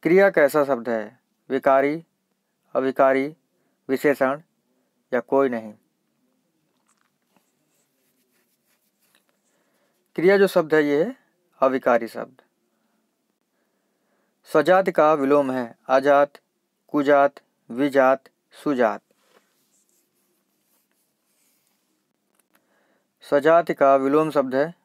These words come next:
विजात। श्री गणेश का विलोम है इति, इति श्री, अथ, इत्यलम।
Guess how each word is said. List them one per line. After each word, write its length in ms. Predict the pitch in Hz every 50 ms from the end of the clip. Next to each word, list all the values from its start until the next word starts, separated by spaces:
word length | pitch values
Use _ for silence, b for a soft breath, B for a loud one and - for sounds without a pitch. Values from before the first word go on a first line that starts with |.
| _ _ 135
विजात। 500 | 120 131 147 143 123 127 113 107 107 - _ _ _ _ _ _ _ _ _ _ _ _ _ _ _ _ _ _ _ _ _ _ _ _ _ _ _ _ _ _ _ _ _ _ _ _ _ _ _ _ _ _ _ _ _ _
श्री 260 | - 160 156 175 185
गणेश 280 | 165 170 156 156 143 -
का 120 | - 156
विलोम 380 | 156 147 147 147 151 147 143 135
है 280 | 131 123 113 - _ _ _ _ _ _ _ _ _ _ -
इति, 380 | 143 156 151 _ - 156 156 _ _ _ _ _ _ _ _ _ -
इति 280 | 151 165 160 - 160
श्री, 380 | - 156 147 143 143 151 147 147 _ _ _ _ -
अथ, 420 | - 151 156 151 _ - 156 147 _ _ _ _ _ _ _ _ _ _ _ _ _ -
इत्यलम। 520 | - 135 - - - 147 143 135 123 110